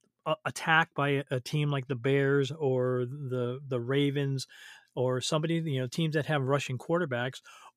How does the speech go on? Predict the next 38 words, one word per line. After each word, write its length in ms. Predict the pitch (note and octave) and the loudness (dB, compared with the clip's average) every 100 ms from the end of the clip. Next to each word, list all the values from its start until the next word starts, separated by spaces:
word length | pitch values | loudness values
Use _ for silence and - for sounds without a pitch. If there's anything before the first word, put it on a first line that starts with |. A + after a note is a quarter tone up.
| F3 | 4
or 360 | F3 D3+ E3 | 8 10 8
they're 300 | E3+ C3+ C#3+ | 6 4 4
scrambling 540 | C3+ - D3+ D3+ D3+ C3+ | 4 2 2 4 2 2
for 160 | D3 | 0
their 160 | C3+ C3 | 2 4
lives 360 | C#3+ E3+ D3+ | 6 6 2
type 280 | - C#3+ C3 | 0 0 0
of, 160 | A#2+ C3 - | -4 -6 -2
of 180 | B2+ | -2
rushes 480 | A#2 B2 A#2+ - B2 | 0 0 0 0 -4
by 160 | A#2+ A#2+ | -4 -4
the 100 | A#2 | -4
quarterbacks 560 | - D#3 C#3 A#2+ A#2 | 0 2 2 0 -4
like 160 | C3 A2+ | -8 -8
the 80 | C3+ | -10
Commanders 720 | - C3+ C3 B2+ A#2+ A#2+ A2+ | -6 -2 0 0 -2 -4 -6
and 140 | A#2 | -8
the 60 | A#2 | -8
Falcons 640 | - B2 A#2+ - A2+ A#2 - | -4 -2 -2 -6 -12 -14 -12
and 160 | D3+ A#2+ | -8 -4
so 240 | - G3 | 0 0
on. 200 | C3 G#2+ - - - - - - | -2 -6 -12 -18 -18 -18 -20 -4
Well, 140 | D#3 E3+ | 0 2
you 120 | E3 | 0
take 240 | C#3+ G#3+ - | 4 4 8
those 200 | F#3+ D#3 | 6 6
percentages 600 | E3 - F#3 F3 C3 C3 | 2 4 6 6 4 4
out, 160 | F#3 | 4
and 100 | D3+ | 4
the 40 | C3 | -2
top 300 | - F3+ - | -4 -4 -4
three 240 | - F#3 | 0 0
teams 460 | C#3 F#3+ F#3+ D#3+ C3 | 0 2 4 4 2
were 320 | C3+ C#3 C3 - _ | 4 4 4 -2 _
the 120 | C3+ | -2
Browns, 600 | A#2+ C3 C3 D3 D#3+ D3 B2+ | 0 2 4 4 4 2 -2
the 100 | C3+ | -4
Com-, 380 | C3+ C3+ D3 | -2 -2 -2